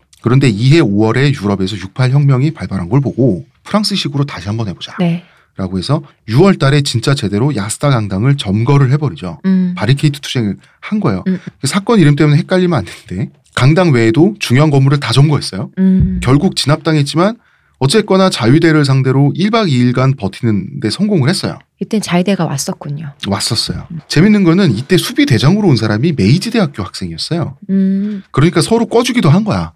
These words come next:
Speaker 2: 어.
Speaker 1: 음.
Speaker 2: 일,
Speaker 1: 이 사-,
Speaker 2: 일 잘하는 일꾼 꺼주듯이.
Speaker 1: 이 사람이 바-, 바리케이트 투쟁에 있어서 어떤 장교급이 됐나 봐.
Speaker 2: 음.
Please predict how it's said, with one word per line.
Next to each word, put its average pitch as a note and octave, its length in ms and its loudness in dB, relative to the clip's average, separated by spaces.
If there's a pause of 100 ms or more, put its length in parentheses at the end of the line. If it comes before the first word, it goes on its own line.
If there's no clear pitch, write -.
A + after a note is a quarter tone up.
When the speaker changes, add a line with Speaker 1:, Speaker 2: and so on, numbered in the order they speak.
(160)
Speaker 2:
어. D#3+ 500 -4
Speaker 1:
음. F#3 140 -2 (140)
Speaker 2:
일, G3 140 4
Speaker 1:
이 - 20 4
사-, F3+ 140 4
Speaker 2:
일 G#3 120 4
잘하는 G#3+ 320 4
일꾼 F#3+ 320 2
꺼주듯이. E3 840 -2
Speaker 1:
이 D#3 80 4
사람이 F3 380 4
바-, A#2 240 0 (140)
바리케이트 E3+ 480 0
투쟁에 D3+ 420 2
있어서 B2+ 320 -2
어떤 G#2+ 260 -2
장교급이 C#3+ 540 0
됐나 F#2 300 -6
봐. F2 220 -4 (120)
Speaker 2:
음. E3 500 -2